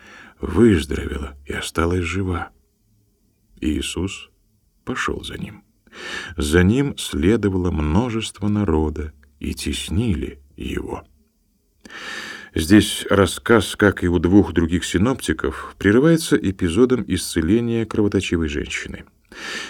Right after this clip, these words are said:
Эпизод заканчивается словами Иисуса, обращёнными к женщине: «Дщерь, вера твоя спасла тебя. Иди в мире и будь здорова от болезни твоей». После этого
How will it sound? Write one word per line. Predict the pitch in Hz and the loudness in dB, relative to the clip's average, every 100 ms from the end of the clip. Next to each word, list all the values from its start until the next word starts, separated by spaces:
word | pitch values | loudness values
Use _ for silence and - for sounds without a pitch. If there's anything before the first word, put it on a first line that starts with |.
| - | 4
Эпизод | 110 147 156 180 | 6 8 8 8
заканчивается | 151 156 160 143 135 135 123 | 6 6 4 4 4 4 2
словами | - 113 120 117 | 2 4 4 4
Иисуса, | 101 98 95 87 147 - 139 | 2 4 4 4 2 4 2
обращёнными | - 101 98 - - 113 110 110 | 4 2 2 0 0 0 0 0
к | 101 | 0
женщине: | 87 92 78 - 85 80 80 - | 2 2 2 -2 -6 -8 -10 -12
«Дщерь, | - 73 - - 127 110 - - _ _ | -10 -8 -6 0 4 4 2 -12 _ _
вера | 76 104 143 90 | 2 6 6 4
твоя | 71 76 71 71 | -2 -4 -4 -2
спасла | 71 69 - - 76 | -6 -8 -8 -8 -8
тебя. | - - - - _ - - - _ | -8 -8 -10 -14 _ -20 -20 -20 _
Иди | 80 78 82 | 0 4 4
в | 78 | 4
мире | 87 107 117 117 113 - | 4 6 6 2 -2 -4
и | 80 | -2
будь | 73 82 85 - - | 0 2 0 -2 -8
здорова | 73 73 87 127 110 - | -2 4 6 8 6 4
от | 76 69 | 0 -4
болезни | 69 73 65 - - | -4 -2 -2 -4 -12
твоей». | - - - - - _ _ _ _ _ _ - | -10 -10 -8 -10 -14 _ _ _ _ _ _ 0
После | 87 - 80 | 2 2 -2
этого | - 76 71 71 87 147 | -2 -2 -4 -2 -2 -2